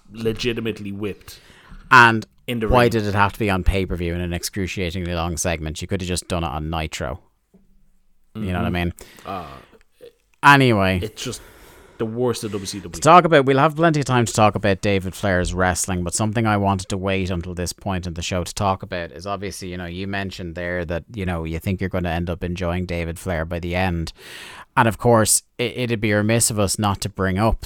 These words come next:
Speaker 2: the, you know, sp-, speaking of acts that David Flair was associated with, since our last podcast, the, the tragic passing of, of Daphne. Um,
Speaker 1: Mm-hmm.
Speaker 2: now, I tweeted a little bit about her. I can't remember if it was from my account or the Thunder account.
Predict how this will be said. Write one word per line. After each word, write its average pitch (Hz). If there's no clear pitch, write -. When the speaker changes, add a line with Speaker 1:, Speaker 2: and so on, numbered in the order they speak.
Speaker 2:
the, 85
you 98
know, 87
sp-, -
speaking 101
of 95
acts -
that -
David 92
Flair 92
was 87
associated 98
with, 85
since 104
our 92
last 95
podcast, 87
the, 85
the 87
tragic 98
passing 92
of, 78
of 85
Daphne. 90
Um, 101
Speaker 1:
Mm-hmm. 110
Speaker 2:
now, 127
I 147
tweeted 147
a 120
little 110
bit 107
about 101
her. 117
I 117
can't 110
remember 101
if 87
it 80
was 90
from 95
my 95
account 101
or 92
the 90
Thunder 101
account. 104